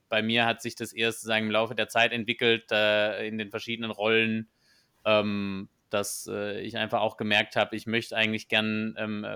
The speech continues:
was, was, was Eigenes machen. Ähm, ich hab auch in meiner Zeit in der Beratung gemerkt, dass Beratung an sich,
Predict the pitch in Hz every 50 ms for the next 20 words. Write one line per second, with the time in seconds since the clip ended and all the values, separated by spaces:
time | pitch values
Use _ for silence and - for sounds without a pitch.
0 | 101 101 110 107 - - - - - - 107 104 - - - - 110 107 - -
1 | 117 123 131 139 135 131 120 - 123 120 120 - 127 120 117 113 113 - 107 104
2 | 107 107 101 - 123 113 - 113 107 117 110 107 107 107 107 107 - 117 110 113
3 | 113 110 110 101 107 95 104 107 113 - 127 120 110 110 107 110 110 110 107 110
4 | - _ - - _ _ _ _ _ _ _ _ _ _ _ - 110 - - 113
5 | 98 104 110 123 - 127 127 120 120 113 107 127 135 131 - - - -